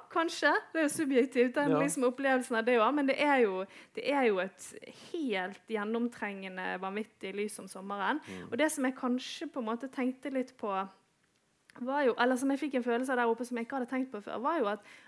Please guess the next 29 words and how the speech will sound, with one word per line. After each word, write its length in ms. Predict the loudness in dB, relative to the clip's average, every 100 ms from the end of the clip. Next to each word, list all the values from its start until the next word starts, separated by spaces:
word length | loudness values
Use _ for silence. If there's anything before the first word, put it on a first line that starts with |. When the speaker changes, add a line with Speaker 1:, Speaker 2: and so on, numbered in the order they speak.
| -6
Speaker 1:
"Åh, 140 | -4 -2
jeg 80 | -4
orker 260 | -4 -6
ikke 140 | -4 -2
mer 200 | 0 0
av 140 | -2
dette 160 | -4 -6
lyset. 400 | -4 -6 -6 -4
Det 60 | -2
er 60 |
for 140 | 0 2
mye." 340 | 2 2 0 -4 -10
Speaker 2:
Ja. 80 | -14 -16 -14
Speaker 1:
Eh, 640 | 0 2 4 4 4 4 2 2
det 140 | 0 0
er, 400 | 0 2 2 0
du 120 | -4
kommer 400 | -4 2 2 2
ut 140 | -2
fra 240 | 0 6 6
en 140 | 8 8
<laughs> 100 | 8
nattklubb 640 | 6 2 -2 6 8 8 4
klokken 640 | 6 6 4 -4 0 0
ett, 920 | 0 0 -2 -2 -10 -8 -2 -2 -2 _
to, 160 | 0 4 6
og 100 | 8
det 120 | 8 8
bare 300 | 6 6